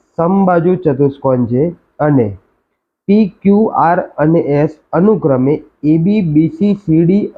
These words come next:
અને ડી એ ના, ડી એ બાજુઓના મધ્ય બિંદુઓ છે, બરોબર? જે આપણે અહીંયા તમે રકમમાં વાંચ્યું છે એનું એ જ વસ્તુ અહીંયા આપણે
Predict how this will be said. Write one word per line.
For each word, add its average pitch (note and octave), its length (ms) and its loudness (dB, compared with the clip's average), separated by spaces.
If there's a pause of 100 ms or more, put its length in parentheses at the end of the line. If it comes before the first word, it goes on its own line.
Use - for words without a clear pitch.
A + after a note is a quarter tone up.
અને D#3 240 2
ડી D3+ 320 4
એ F3+ 100 0
ના, F#3+ 140 2 (560)
ડી D#3 340 4
એ - 20 4 (300)
બાજુઓના E3 560 0
મધ્ય C3 380 -2
બિંદુઓ C3 340 2 (400)
છે, - 140 -18 (480)
બરોબર? F#3 260 0 (160)
જે D3+ 160 2
આપણે C#3+ 280 -2
અહીંયા C#3+ 360 0
તમે C#3 300 0
રકમમાં C#3 420 -2
વાંચ્યું F3+ 320 -2
છે C3 160 -4 (420)
એનું D3+ 320 2
એ G#3 80 2
જ G3+ 140 -2
વસ્તુ C3+ 320 -2
અહીંયા B2 320 0
આપણે B2 200 -2